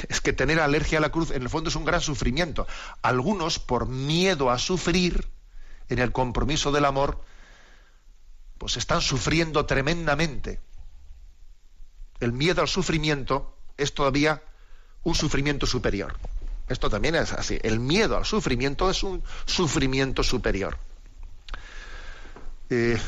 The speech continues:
incluso existe el llamado síndrome Don Juan. El síndrome Don Juan, que estamos hablando ya de algo psicológico, que es cuando una persona,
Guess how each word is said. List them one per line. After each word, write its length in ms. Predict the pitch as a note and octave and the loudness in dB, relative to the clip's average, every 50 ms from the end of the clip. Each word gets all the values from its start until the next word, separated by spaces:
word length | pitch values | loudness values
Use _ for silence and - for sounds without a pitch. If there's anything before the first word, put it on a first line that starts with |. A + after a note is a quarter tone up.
| - - | -2 -4
incluso 380 | A#2+ A2 A#2+ C3+ B2+ - C#3+ | -4 -2 0 0 2 2 2
existe 600 | C3 - - C#3+ C3 - - D3 D3 D#3 - D3 | 2 2 0 0 0 0 0 0 0 2 2 0
el 120 | B2+ A#2 A2 | 0 2 2
llamado 340 | B2 A#2+ C3 C3+ B2+ C3+ | 2 2 2 2 2 0
síndrome 540 | B2 - - C#3 C#3 C3+ C3 B2+ C3 B2+ B2 | 0 0 0 -2 0 0 0 0 2 2 2
Don 180 | A2+ A#2 A2+ A2+ | 0 0 -2 -4
Juan. 420 | - - D#3 D3+ C#3 A#2+ G2+ F#2 - - - | -2 0 0 0 0 -2 -6 -12 -18 -18 -12
El 160 | - G#2 G2 | -10 -8 -8
síndrome 460 | - - - B2+ B2 C3 B2+ B2 B2+ | -6 -4 -2 -2 0 0 0 2 2
Don 160 | A#2+ B2 B2 A#2 | 2 0 -2 0
Juan, 340 | A#2 C#3+ C#3+ C#3 C#3+ C#3+ - - - - - - - - - - - - - - - - - - - - - - - | 2 2 2 2 0 -4 -12 -16 -18 -18 -18 -18 -18 -20 -18 -18 -18 -16 -16 -18 -18 -18 -16 -16 -14 -14 -14 -14 -8
que 360 | - - B2+ B2+ B2 A#2+ A2+ - - - - | -4 -2 0 2 2 0 -2 -4 -6 -10 -10
estamos 380 | - A2+ - - A#2+ A#2 A2+ C3+ | -12 -6 -2 -2 0 0 2 2
hablando 300 | C3 C3 B2 A#2+ B2+ B2 | 2 2 2 2 0 0
ya 180 | A2+ C#3 C3 | 2 2 2
de 100 | A2+ B2 | 2 2
algo 480 | A#2+ C3 B2 B2 C3 B2 A#2+ A#2+ A2+ A2 | 2 2 2 2 0 0 0 -2 -4 -8
psicológico, 720 | G#2 - - - B2 - A#2 A2+ B2+ - B2+ B2+ C#3 C3+ | -8 -6 -4 -4 -2 0 2 2 2 2 2 0 0 0
que 80 | A2+ C3+ | 0 0
es 100 | C3 - | -2 0
cuando 240 | - B2 A2 A2 A#2+ | -2 -2 -2 -2 0
una 160 | B2+ C3 B2+ | 0 0 2
persona, 500 | - B2+ C3 - C#3+ C#3 C#3 C#3 C#3+ | 2 0 0 2 2 2 2 2 0